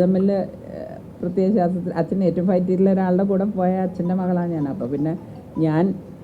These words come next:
എനിക്കിഷ്ടപ്പെടുക, അതായത് എനിക്ക് സ്വാതന്ത്ര്യമുള്ള സ്ഥലം പ്രവർത്തിക്കാൻ, നമുക്കൊരു ഗൈഡ് ലൈൻ തരാനുള്ള ലീഡർഷിപ്പ് ഉണ്ട്. അതാണ് ഏറ്റവും സുഖം ഒരു ആൾക്ക് പ്രവർത്തിക്കാൻ. അല്ല, അത് പ്രചോദനമാവണ്ട, അവരിപ്പോൾ തന്നെ കുറച്ച് കഴിഞ്ഞാൽ വന്നോളൂ. അല്ല,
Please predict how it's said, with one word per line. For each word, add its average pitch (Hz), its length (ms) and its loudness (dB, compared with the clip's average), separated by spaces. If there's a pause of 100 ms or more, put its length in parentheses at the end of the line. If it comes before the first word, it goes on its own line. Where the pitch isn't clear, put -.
എനിക്കിഷ്ടപ്പെടുക, 175 760 4
അതായത് 185 280 6
എനിക്ക് 180 300 4
സ്വാതന്ത്ര്യമുള്ള 185 680 2
സ്ഥലം 110 240 -2 (140)
പ്രവർത്തിക്കാൻ, 135 500 -4 (720)
നമുക്കൊരു 180 420 4 (140)
ഗൈഡ് 170 280 8
ലൈൻ 202 140 4 (140)
തരാനുള്ള 156 460 2 (120)
ലീഡർഷിപ്പ് 143 500 -2
ഉണ്ട്. 110 140 -2 (220)
അതാണ് 165 300 0
ഏറ്റവും 175 260 0
സുഖം 117 240 -4 (260)
ഒരു 147 120 -4 (380)
ആൾക്ക് 135 260 -6
പ്രവർത്തിക്കാൻ. - 480 -6 (1900)
അല്ല, 294 220 2
അത് 240 180 2
പ്രചോദനമാവണ്ട, 254 720 2 (100)
അവരിപ്പോൾ 180 340 0
തന്നെ 185 180 0
കുറച്ച് 180 200 -4
കഴിഞ്ഞാൽ 165 240 0
വന്നോളൂ. 120 280 -2 (2500)
അല്ല, 320 160 12